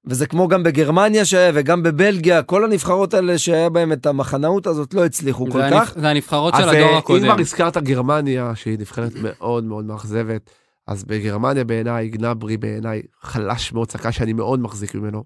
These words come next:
Speaker 3: מאוד מאוד מחזיק ממנו.
Speaker 2: אני חושב שכל הנבחרת הגרמנית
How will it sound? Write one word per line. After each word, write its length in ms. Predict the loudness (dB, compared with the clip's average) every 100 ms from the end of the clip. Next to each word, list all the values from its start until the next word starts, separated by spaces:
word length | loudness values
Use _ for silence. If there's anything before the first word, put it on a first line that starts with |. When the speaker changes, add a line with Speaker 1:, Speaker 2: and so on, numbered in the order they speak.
| -8
Speaker 3:
מאוד 320 | -4 -2 0
מאוד 160 | -2 -4
מחזיק 320 | -6 -10 -6
ממנו. 200 | -6 -4
Speaker 2:
אני 80 | -6
חושב 120 | -6
שכל 200 | -6 -2
הנבחרת 320 | -2 -2 -6 -4
הגרמנית 540 | -4 -2 0 -2 -6